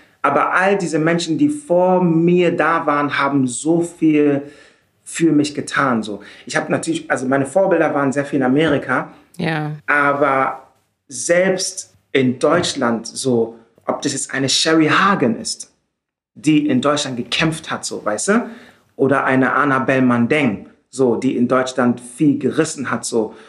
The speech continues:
Speaker 1: Oder ein Tyron Ricketts, der in Deutschland Dinge gerissen hat, so. Diese Leute haben auch für mich die Tür so aufgeschoben, gedrückt und den Weg geebnet, so. Und ich steh auf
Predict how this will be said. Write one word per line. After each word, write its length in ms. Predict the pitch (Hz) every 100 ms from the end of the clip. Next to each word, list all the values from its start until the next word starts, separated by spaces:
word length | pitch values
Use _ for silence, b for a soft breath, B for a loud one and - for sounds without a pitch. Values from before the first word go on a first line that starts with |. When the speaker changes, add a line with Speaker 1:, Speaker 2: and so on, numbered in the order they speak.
| B
Speaker 1:
Oder 300 | - 160 156
ein 200 | 143 135
Tyron 380 | 135 160 151 147
Ricketts, 580 | 151 190 - - - - b b -
der 140 | 135
in 80 | 131
Deutschland 400 | 139 123 120 113
Dinge 200 | 139 123
gerissen 400 | 113 120 - 120
hat, 100 | -
so. 100 | 117
Diese 280 | 160 180 170
Leute 360 | 170 190 175
haben 200 | 160 151
auch 400 | 170 196 151 - B B B _
für 120 | -
mich 180 | 151 147
die 140 | 135 -
Tür 460 | - 220 147 - - -
so 440 | - 139 123 123 -
aufgeschoben, 2750 | 269 - - _ 143 123 110 - - _ _ _ _ _ - 123 - - - - 170 151 147 143 131 127 127
gedrückt 840 | 139 131 143 123 165 156 - -
und 140 | 139
den 220 | 135 131 131
Weg 220 | 151 151
geebnet, 480 | 151 151 104 123 -
so. 120 | 123
Und 300 | 120 123 - B B B
ich 160 | 139 131
steh 320 | - 180 180
auf 300 | 175 -